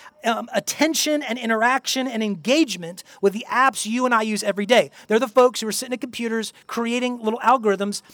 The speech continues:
to, to increase the likelihood that we click on things. And at one point, the speaker said amongst these two hundred plus people, "Raise your hand if you want to live in the world that you're helping create."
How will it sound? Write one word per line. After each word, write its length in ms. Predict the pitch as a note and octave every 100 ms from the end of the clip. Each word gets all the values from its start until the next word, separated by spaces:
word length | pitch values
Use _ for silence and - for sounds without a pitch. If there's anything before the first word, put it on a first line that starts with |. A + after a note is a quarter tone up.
| - -
to, 100 | A3+
to 180 | A#3+ B3
increase 440 | A#3+ - C#4+ C4
the 60 | A#3
likelihood 340 | A#3 A3+ G#3+
that 60 | A3
we 60 |
click 200 | G#3 C4
on 120 | F3
things. 460 | D3 D3 A#2 - - _ _ _ _ _ _ _ _ _ _ _ _
And 100 | B3
at 60 | C#4
one 160 | E4+
point, 200 | C#4+ D4
the 40 | A3+
speaker 640 | - E4+ E4+ G#3+ G3 B3+ -
said 340 | - C4 A#3+ A3 _ _
amongst 320 | A3+ B3 A#3
these 260 | B3+ A3+ -
two 160 | -
hundred 220 | C4 A#3+ A3
plus 160 | A3
people, 320 | - B3 A#3 A3 -
"Raise 440 | G3 B3 F4+ -
your 140 | G4+
hand 580 | C#4 C4 B3+ E3 G#3+ C#4 - _ - -
if 160 | G#3+
you 200 | G#3 D4
want 260 | E4 F4 D4
to 120 | D4
live 520 | A#3+ A3+ C4 D#4+ E4+
in 140 | D#4+ F4+
the 80 |
world 480 | F4+ D4 C4 B3 A#3
that 180 | G#3+ -
you're 100 | A#3+
helping 380 | G#3+ G3+ G#3+ G3
create." 600 | - G3+ F3 C3+ -